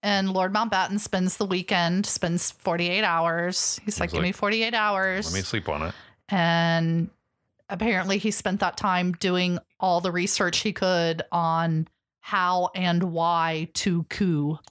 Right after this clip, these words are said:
Speaker 2: Right.
Speaker 1: And he came back with his list.
Speaker 2: He, he came back with a very nice PowerPoint presentation.
Speaker 1: It really was, wasn't it?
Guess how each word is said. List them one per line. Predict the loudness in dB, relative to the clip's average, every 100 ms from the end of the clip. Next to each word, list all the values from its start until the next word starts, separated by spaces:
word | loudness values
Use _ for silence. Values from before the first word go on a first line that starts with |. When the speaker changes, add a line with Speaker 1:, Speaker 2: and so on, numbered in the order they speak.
| -6
Speaker 2:
Right. | -4 -4 -10 -20 _ _ _ _ _ _ _ _ _ _ _ -2
Speaker 1:
And | 2 2
he | 0
came | 0 0 0
back | 0 -2 -2
with | -4
his | 0 -2 0
list. | 2 2 2 2 -2 -4
Speaker 2:
He, |
he | -8
came | -4 -2
back | -2 -2
with | -2
a |
very | 0 0 0
nice | -2 -2
PowerPoint | -2 -2 -2 -4 -2
presentation. | -2 -4 -2 -4 -4 -2
Speaker 1:
It | -2
really | -2 0 0 0 0 0 2 2 0
was, | -2
wasn't | -2 0 -2 0
it? | 0 0